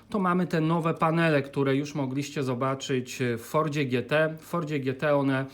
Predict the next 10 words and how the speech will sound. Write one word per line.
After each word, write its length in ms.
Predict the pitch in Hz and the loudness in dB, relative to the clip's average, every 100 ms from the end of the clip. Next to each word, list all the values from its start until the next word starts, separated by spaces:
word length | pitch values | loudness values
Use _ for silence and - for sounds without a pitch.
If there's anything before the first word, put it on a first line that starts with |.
| - - - 131 123 123 123 - | -16 -20 -6 -2 0 0 -2 -4
były 400 | 135 151 143 139 139 - | 0 4 4 2 -2 -4
jako 460 | 131 131 - 123 120 - | 0 0 0 -2 -2 -10
światła 640 | - - - 135 135 120 117 | -12 -8 0 0 0 -4 0
zadrukowane. 880 | 139 135 135 139 123 117 131 202 240 - - - - - - - _ _ _ _ - _ _ _ - - - - _ - | 0 0 0 0 0 0 0 0 -2 -8 -20 -20 -20 -20 -20 -20 _ _ _ _ -20 _ _ _ -20 -20 -20 -20 _ -2
No 80 | 220 | 0
i 80 | |
cóż, 240 | 196 151 - | 0 -2 -2
jeśli 260 | 220 - | -4 -4
chodzi 400 | 196 196 170 185 | 0 0 0 -2
o 280 | 175 147 143 | 0 0 0